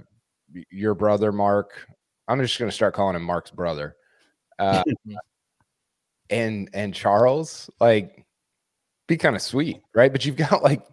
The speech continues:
Speaker 1: twenty-five people talking the whole time, and they're not really talking about golf. I just want you to talk about golf. Like,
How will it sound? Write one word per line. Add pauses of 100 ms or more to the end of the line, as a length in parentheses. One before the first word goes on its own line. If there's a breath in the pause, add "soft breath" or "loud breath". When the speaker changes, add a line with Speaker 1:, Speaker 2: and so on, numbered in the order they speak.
Speaker 1:
twenty-five
people
talking
the
whole
time, (720 soft breath)
and (840)
they're (280)
not
really
talking
about
golf.
I
just
want
you
to
talk
about
golf.
Like,